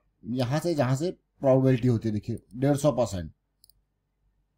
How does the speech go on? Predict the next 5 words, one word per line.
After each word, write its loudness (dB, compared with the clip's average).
वन 0
सिक्सटी, -6
वन 0
सेवेंटी -4
परसेंट, -12